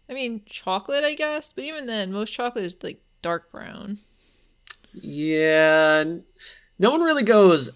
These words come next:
Speaker 2: "Oh boy, know what I could really go for?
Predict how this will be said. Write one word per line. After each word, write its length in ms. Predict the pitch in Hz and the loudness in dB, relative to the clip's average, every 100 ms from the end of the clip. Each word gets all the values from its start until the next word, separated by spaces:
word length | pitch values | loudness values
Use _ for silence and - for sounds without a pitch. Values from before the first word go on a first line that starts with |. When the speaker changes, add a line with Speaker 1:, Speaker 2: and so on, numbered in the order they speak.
| _ | _
Speaker 2:
"Oh 360 | 175 196 190 185 | 6 10 10 8
boy, 460 | 175 160 139 110 - | 6 4 4 0 0
know 140 | 156 | 2
what 100 | 180 | 2
I 100 | 175 | 2
could 160 | 135 127 | 0 2
really 220 | 160 160 | 4 4
go 200 | 156 160 | 6 4
for? 400 | 190 196 190 | 8 8 8